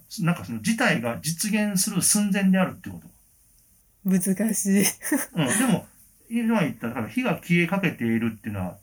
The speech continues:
Speaker 1: 消えそうでまだ消えてない。
Speaker 2: はい。
Speaker 1: でももうすぐ消えるよねっていう。
Speaker 2: はい。
Speaker 1: そういう、そういう状況でしょ？
Speaker 2: ですね。
Speaker 1: うん。で、わかりやすいと思うんですね。それが事態が実現する寸前だという。これ二つ目の意味。
Speaker 2: はい。
Speaker 1: で、三つ目が、え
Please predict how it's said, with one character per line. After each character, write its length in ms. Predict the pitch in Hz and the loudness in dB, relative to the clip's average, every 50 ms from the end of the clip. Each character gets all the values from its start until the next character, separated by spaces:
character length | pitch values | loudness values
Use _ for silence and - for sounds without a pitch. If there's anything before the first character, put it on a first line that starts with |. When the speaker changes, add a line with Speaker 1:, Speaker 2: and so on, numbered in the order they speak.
| _ - | _ -4
Speaker 1:
消 340 | - 233 233 233 240 240 | 0 2 2 4 4 4
え 40 | 233 | 2
そ 420 | 220 - - 247 226 214 185 170 147 | 2 2 2 2 4 4 4 4 4
う 40 | |
で 120 | 131 139 123 | 2 0 0
ま 160 | 131 147 156 | 0 0 0
だ 120 | 131 107 | 0 -2
消 300 | 104 - - 139 135 139 | -4 -4 -4 -2 0 0
え 40 | 131 | 0
て 200 | - - 131 127 | 0 0 -2 0
な 240 | 120 117 123 127 117 | 0 0 0 0 0
い。 200 | 104 95 - - - _ _ - | 0 -2 -6 -10 -14 _ _ -2
Speaker 2:
は 120 | 381 311 | 2 2
い。 20 | |
Speaker 1:
で 60 | 247 - | 4 4
も 80 | 143 | 4
も 240 | 143 170 185 190 196 | 4 4 4 6 4
う 20 | |
す 160 | 180 - - 220 | 4 4 2 2
ぐ 120 | 156 117 | 0 0
消 200 | 104 - 156 147 | 0 2 2 4
え 120 | 139 139 | 4 4
る 80 | 143 160 | 4 4
よ 140 | 131 110 95 | 2 2 0
ね 160 | 107 120 117 | 0 -2 -2
っ 20 | - | -2
て 80 | - | -2
い 80 | 110 98 | -2 0
う。 140 | 92 90 104 - - - | -2 -2 -4 -4 -4 0
Speaker 2:
は 120 | - 339 277 | 2 4 4
い。 180 | 226 202 208 190 - - - | 4 2 2 -2 -8 -14 -6
Speaker 1:
そ 140 | - 233 | 0 2
う 40 | 226 | 2
い 160 | 220 214 220 | 2 2 0
う、 80 | 214 - | -2 -2
そ 120 | - 254 | -2 0
う 20 | 247 | 2
い 100 | 233 226 | 2 4
う 20 | |
状 100 | 220 220 | 2 2
況 160 | 208 214 196 | 0 0 -2
で 60 | 170 170 | -4 -4
し 80 | - | -6
ょ？ 140 | - 175 - - _ - | -8 -8 -10 -12 _ -4
Speaker 2:
で 120 | 226 240 | -2 0
す 140 | 247 - 226 | 0 2 2
ね。 240 | 208 196 196 208 202 - | 2 2 2 0 0 2
Speaker 1:
う 40 | 190 | 2
ん。 360 | 175 131 110 110 175 208 196 | 2 2 2 -2 -6 -4 -2
で、 60 | - | 0
わ 100 | - - | 0 2
か 80 | 202 208 | 2 0
り 40 | 202 | 2
や 60 | 190 | 2
す 80 | 196 | 0
い 40 | 180 | 0
と 60 | - | 0
思 80 | 120 107 | -2 -4
う 40 | 92 | -4
ん 0 | |
で 40 | - | -6
す 60 | 143 | -6
ね。 40 | 143 | -2
そ 80 | - 226 | 0 2
れ 60 | 226 | 2
が 100 | 208 180 | 2 2
事 160 | 180 190 185 | 2 2 2
態 180 | 185 160 131 113 | 2 2 0 0
が 100 | 101 98 | -4 -6
実 240 | 123 113 - 113 | -8 -8 -4 -2
現 140 | 120 117 110 | -2 -2 -2
す 80 | - 107 | -4 -4
る 60 | 95 | -2
寸 240 | - - 147 143 135 | 0 0 0 0 0
前 180 | 131 135 131 123 | -2 -4 -4 -6
だ 140 | 113 - - | -8 -10 -10
と 160 | - - 95 | -12 -14 -16
い 40 | 95 | -10
う。 40 | |
こ 100 | - - | -6 -2
れ 60 | 208 180 | -2 0
二 140 | - 190 | 2 2
つ 80 | 165 165 | 0 0
目 80 | 147 139 | 0 -2
の 80 | 123 | -2
意 60 | 113 | -4
味。 120 | 95 82 78 - _ _ _ _ | -4 -6 -10 -16 _ _ _ _
Speaker 2:
は 100 | 359 339 | 0 0
い。 180 | 254 208 - - _ _ _ _ _ _ _ _ _ _ _ _ - - - - - - | 2 0 0 -4 _ _ _ _ _ _ _ _ _ _ _ _ -20 -20 -20 -20 -10 -6
Speaker 1:
で、 80 | 143 | -2
三 240 | 120 143 175 190 190 | 0 2 2 2 2
つ 160 | - - 247 | 0 0 2
目 80 | 240 220 | 2 0
が、 320 | 196 214 185 - 151 - - - _ _ _ - - _ _ _ _ _ - | 0 0 -2 -2 -2 -6 -14 -20 _ _ _ -20 -20 _ _ _ _ _ -12
え 60 | - | -8